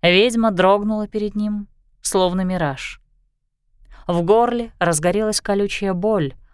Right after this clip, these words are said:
от которой, как думал Насир, он давно избавился. «Я помню всё, и даже больше, потому что я султанша Аравии. Я смотрительница шара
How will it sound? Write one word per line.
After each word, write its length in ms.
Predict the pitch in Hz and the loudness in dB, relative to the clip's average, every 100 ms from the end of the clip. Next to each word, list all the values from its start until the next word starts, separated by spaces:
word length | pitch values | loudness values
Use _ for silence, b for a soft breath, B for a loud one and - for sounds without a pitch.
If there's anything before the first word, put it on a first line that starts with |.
| _ | _
от 100 | 156 | 0
которой, 380 | 160 190 202 175 | 0 -2 -4 0
как 180 | 156 151 | 0 2
думал 280 | 170 165 | 2 2
Насир, 520 | 165 160 156 - 202 - | 2 2 2 0 0 0
он 200 | 156 156 | -2 2
давно 360 | 165 160 208 202 | 2 4 2 2
избавился. 760 | 151 160 208 156 131 - - - _ _ _ _ _ _ _ _ _ _ _ _ _ - | 2 2 2 0 -2 -2 -4 -18 _ _ _ _ _ _ _ _ _ _ _ _ _ 2
«Я 300 | 240 233 208 | 4 6 4
помню 500 | 196 190 180 170 165 | 4 4 2 0 -2
всё, 680 | - - - 196 202 147 - - _ _ _ _ | -4 -6 -2 -4 -4 -8 -12 -20 _ _ _ _
и 160 | - 185 | 0 4
даже 320 | 160 156 147 | 4 4 2
больше, 560 | 139 156 160 151 - 185 - _ _ B B B | 2 0 -2 -6 -12 -16 -20 _ _ B B B
потому 380 | - 214 214 208 | 2 4 4 4
что 220 | - - | 2 4
я 640 | 220 208 190 220 190 151 - - _ _ | 4 4 4 4 4 -2 -8 -20 _ _
султанша 1000 | - 196 175 160 170 165 156 - 156 165 | 0 2 2 2 2 2 -2 2 4 4
Аравии. 680 | 185 180 151 151 147 151 - _ _ _ _ _ _ _ | 2 -2 -4 -4 -4 -8 -14 _ _ _ _ _ _ _
Я 400 | 185 196 190 196 | 4 6 8 6
смотрительница 1000 | 165 175 160 160 185 180 170 170 160 175 | 4 2 2 2 0 0 0 -2 -2 -2
шара 640 | 160 - 202 185 156 147 | -4 2 4 4 0 -6